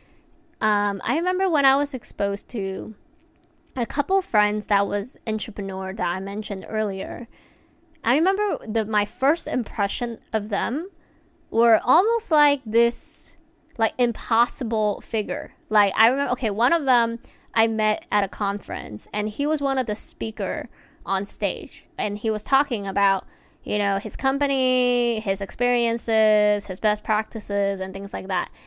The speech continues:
And I remember just thinking to myself, like, "Wow, like, this person seemed so successful, like, this person seemed just up-, unattainable," you know, like,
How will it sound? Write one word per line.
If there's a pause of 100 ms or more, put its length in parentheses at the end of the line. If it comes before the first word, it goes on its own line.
(420)
And
I
remember
just
thinking
to
myself,
like,
"Wow, (380)
like,
this
person
seemed
so
successful,
like,
this
person
seemed (360)
just (100)
up-, (280)
unattainable,"
you
know,
like,